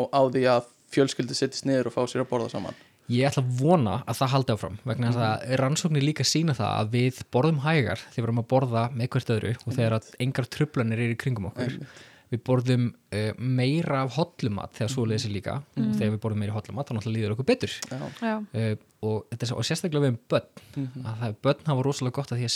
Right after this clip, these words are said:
Speaker 2: setjast niður með fjölskyldunni sín og borða í rólegheitunum
Speaker 1: Einmitt.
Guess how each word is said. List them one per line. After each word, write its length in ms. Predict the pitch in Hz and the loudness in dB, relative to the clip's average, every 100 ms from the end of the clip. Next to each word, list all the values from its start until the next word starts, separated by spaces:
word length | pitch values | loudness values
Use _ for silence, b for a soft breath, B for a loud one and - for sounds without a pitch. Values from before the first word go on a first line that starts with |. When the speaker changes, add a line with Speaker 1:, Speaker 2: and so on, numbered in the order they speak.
| 139 147 | -2 -2
Speaker 2:
setjast 160 | 131 131 | -2 -2
niður 320 | 131 135 120 | 0 0 0
með 140 | 127 - | -2 -4
fjölskyldunni 420 | 127 - 117 110 | -6 -6 -6 -4
sín 120 | 113 | -4
og 100 | 107 | -4
borða 320 | 117 135 123 | -2 0 0
í 40 | 113 | 0
rólegheitunum 520 | 131 151 156 156 156 | 0 0 -2 -4 -4
Speaker 1:
Einmitt. 280 | 131 135 | -4 -6